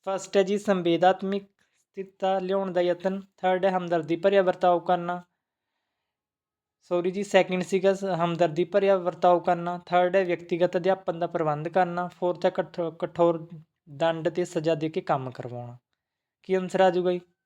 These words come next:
ਤਾਂ ਇਹਦਾ ਆਨਸਰ ਆ ਜਾਊਗਾ ਜੀ ਫਸਟ, ਸੰਵੇਗਾਤਮਿਕ ਸਥਿਰਤਾ ਲਿਆਉਣ ਦਾ ਯਤਨ ਕਰਨਾ, ਫਸਟ ਆਨਸਰ ਆ ਜਾਊਗਾ। ਪੈਂਤੀਵਾਂ ਕੁਐਸਚਨ ਦੇਖੋ ਜੀ,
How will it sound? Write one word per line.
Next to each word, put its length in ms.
ਤਾਂ 100
ਇਹਦਾ 160
ਆਨਸਰ 220
ਆ 100
ਜਾਊਗਾ 200
ਜੀ 120
ਫਸਟ, 440
ਸੰਵੇਗਾਤਮਿਕ 1040
ਸਥਿਰਤਾ 1900
ਲਿਆਉਣ 400
ਦਾ 80
ਯਤਨ 300
ਕਰਨਾ, 280
ਫਸਟ 280
ਆਨਸਰ 260
ਆ 100
ਜਾਊਗਾ। 280
ਪੈਂਤੀਵਾਂ 460
ਕੁਐਸਚਨ 320
ਦੇਖੋ 320
ਜੀ, 200